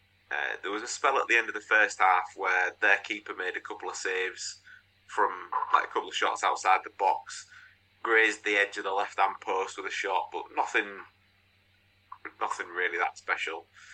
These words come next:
Um, for, for all of the passing that Hull sort of, you know, built into their game these days, would it really hurt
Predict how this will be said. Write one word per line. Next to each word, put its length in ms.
Um, 420
for, 240
for 200
all 240
of 80
the 80
passing 640
that 140
Hull 440
sort 240
of, 200
you 120
know, 140
built 220
into 200
their 140
game 280
these 200
days, 240
would 220
it 120
really 460
hurt 440